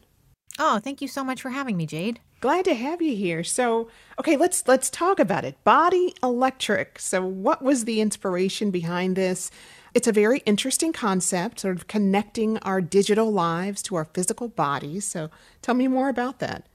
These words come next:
Speaker 1: Yeah, so over the last decade, I have done public radio projects to sort of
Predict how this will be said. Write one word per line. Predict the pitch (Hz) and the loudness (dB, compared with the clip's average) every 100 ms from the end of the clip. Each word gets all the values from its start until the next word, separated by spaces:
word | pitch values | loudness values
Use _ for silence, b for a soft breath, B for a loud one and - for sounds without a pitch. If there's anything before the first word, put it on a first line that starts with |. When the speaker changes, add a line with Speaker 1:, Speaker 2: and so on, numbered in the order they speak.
| _ _ _ _ | _ _ _ _
Speaker 1:
Yeah, | 226 311 277 | -4 0 2
so | 185 - 226 214 - | 0 0 2 2 2
over | 240 269 | 0 2
the | 254 | 0
last | 202 180 165 | 2 2 0
decade, | 180 160 165 160 156 | -4 -4 -4 -6 -8
I | - 175 180 | -2 2 2
have | 185 180 165 | 0 -4 -6
done | 160 165 165 165 | -4 -4 -2 -4
public | 156 170 170 - | -6 -6 -8 -6
radio | 170 165 160 | -4 -2 -4
projects | - 165 147 160 160 - - | -6 -10 -8 -6 -8 -8 -14
to | - 175 | -12 -10
sort | 180 170 | -8 -6
of | 160 | -6